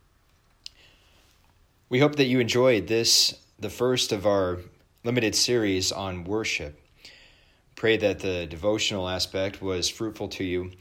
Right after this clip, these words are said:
And also, if you liked it, please go ahead and subscribe and share with friends. Next time, we'll be getting together and discussing the invocation, that very first part of our service where we start in the name of the Father, and of the Son, and of the Holy Spirit.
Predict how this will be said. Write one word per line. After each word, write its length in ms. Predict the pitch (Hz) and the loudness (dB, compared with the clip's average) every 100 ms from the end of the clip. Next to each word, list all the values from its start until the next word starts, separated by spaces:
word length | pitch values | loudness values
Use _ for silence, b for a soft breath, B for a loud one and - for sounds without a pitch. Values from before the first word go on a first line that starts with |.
| B B B | B B B
And 100 | 117 | 0
also, 240 | 160 160 | 2 2
if 80 | 156 | 2
you 80 | 190 | 2
liked 240 | 104 117 | 2 2
it, 140 | 147 147 | -2 -4
please 300 | 151 151 - | -2 -2 -2
go 140 | 117 | 0
ahead 360 | 104 107 110 104 | 0 2 0 0
and 160 | 92 | -4
subscribe 720 | 87 90 - 117 120 135 131 - | -6 -4 -4 -2 -2 -2 -6 -8
and 280 | 107 92 85 | -8 -8 -4
share 240 | - 117 | -4 -2
with 180 | 107 95 | -4 -6
friends. 460 | - 104 104 101 - _ B B B B B - - | -6 -4 -4 -4 -6 _ B B B B B -18 -2
Next 260 | 127 135 | 0 0
time, 200 | - 135 | 0 0
we'll 100 | 117 | 0
be 80 | 107 | 0
getting 240 | 113 113 | 0 0
together 640 | 101 101 107 110 107 107 - - | -4 2 4 4 0 -2 -10 -12
and 200 | 95 92 | -10 -4
discussing 460 | 92 - 107 - 95 | -4 0 0 0 -2
the 120 | 107 | -2
invocation, 800 | 113 104 101 131 147 - 78 71 - B B | -2 -4 -4 -4 -4 -6 -10 -18 -20 B B
that 180 | 101 87 | -4 0
very 200 | 117 127 | 2 2
first 280 | 127 120 - | 0 -2 0
part 160 | 113 | 0
of 100 | 107 | 2
our 100 | 98 | 0
service 440 | 90 107 98 98 - | 0 -2 -2 -4 -4
where 80 | |
we 80 | 87 | -4
start 300 | 85 - 90 | -4 -4 -4
in 60 | 85 | -6
the 80 | 80 | -8
name 240 | 95 101 | -8 -8
of 60 | 85 | -10
the 40 | |
Father, 540 | 76 - 104 101 98 95 | -8 -2 0 0 -2 -4
and 200 | 92 85 | -8 -10
of 60 | |
the 60 | 82 | -4
Son, 460 | - 98 90 90 85 | -2 -2 -4 -8 -10
and 100 | 90 | -10
of 60 | |
the 80 | 85 | -10
Holy 220 | 80 120 | -8 -6
Spirit. 480 | 113 - 107 76 73 | -6 -4 -6 -6 -12